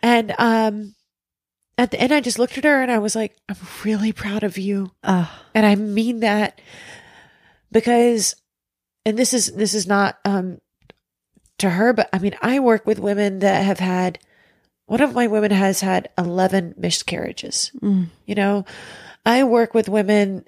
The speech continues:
Speaker 1: whose relationships have fallen apart, who have lost everything, who, um, were abused as kids. I mean, we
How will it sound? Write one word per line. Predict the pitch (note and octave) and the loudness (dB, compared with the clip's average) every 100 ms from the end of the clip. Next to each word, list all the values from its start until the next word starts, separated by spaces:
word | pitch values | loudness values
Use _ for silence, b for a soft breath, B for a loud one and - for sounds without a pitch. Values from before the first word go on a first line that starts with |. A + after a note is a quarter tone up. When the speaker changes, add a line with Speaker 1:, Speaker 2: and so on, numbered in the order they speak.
| D#3 | 0
Speaker 1:
whose | G#3 G3 G3+ F3+ - | 4 6 4 2 0
relationships | F3 F#3 G3 G3+ F#3 G#3 G3+ - b _ | 2 4 2 0 -2 -2 0 -2 b _
have | E3 | -8
fallen | - - - F3+ G#3 A3 G#3+ G3 _ _ | -8 -10 -2 2 4 4 2 -2 _ _
apart, | - - - F3 E3 - - - _ b b b _ | -6 -4 -6 -2 -2 -2 -8 -20 _ b b b _
who | F3 | 0
have | G3 E3+ | 0 0
lost | F3 F3 F3 F3+ - - | -4 0 0 0 0 0
everything, | F3+ F#3 - - F3+ E3+ - B B B B _ | 2 0 -2 -8 -8 -12 -16 B B B B _
who, | - G3+ F#3+ F#3 F#3 F#3 - | -2 4 4 6 4 0 -2
um, | E3+ F3 E3+ - _ - | -2 -2 -6 -12 _ -12
were | E3 F#3 F3+ F3+ - | -2 0 2 -2 -4
abused | E3+ E3 F#3+ G3 - | -4 0 2 4 2
as | F3 - | 0 0
kids. | F#3 E3+ D#3+ - - | 0 0 0 -4 -6
I | - | -4
mean, | F3+ F3 - B B B B B B B - | -4 -4 -8 B B B B B B B 0
we | G#3+ | 2